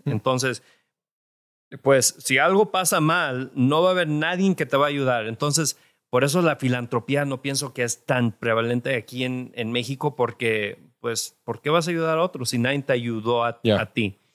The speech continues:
Speaker 2: Y en Estados Unidos, como hay abundancia, pienso que el, ese carácter es, es distinto. Entonces, pienso que cuando lleguemos a una etapa donde todos tengan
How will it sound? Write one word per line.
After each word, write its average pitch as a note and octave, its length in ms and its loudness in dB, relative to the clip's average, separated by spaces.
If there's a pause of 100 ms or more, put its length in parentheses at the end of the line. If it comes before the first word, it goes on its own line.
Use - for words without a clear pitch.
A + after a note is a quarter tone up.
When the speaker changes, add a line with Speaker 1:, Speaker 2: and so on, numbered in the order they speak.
(640)
Speaker 2:
Y C3+ 80 6
en C#3+ 100 2
Estados F#3 300 2
Unidos, F#3 240 0
como C#3+ 240 0
hay F3+ 160 0
abundancia, D#3 880 -2
pienso C#3+ 280 -2
que A#2+ 500 -2
el, C3 200 -6
ese C3 300 0
carácter B2+ 600 -2
es, A2+ 300 -4 (480)
es A#2+ 160 2
distinto. A#2+ 680 -2 (440)
Entonces, C#3 680 0 (800)
pienso G3 460 4
que B2 180 -4
cuando C3 280 0
lleguemos E3 560 0
a D#3+ 40 0
una D#3 160 -2
etapa B2+ 400 -4
donde A#2+ 360 -6 (480)
todos G#3+ 720 2
tengan C3+ 500 -2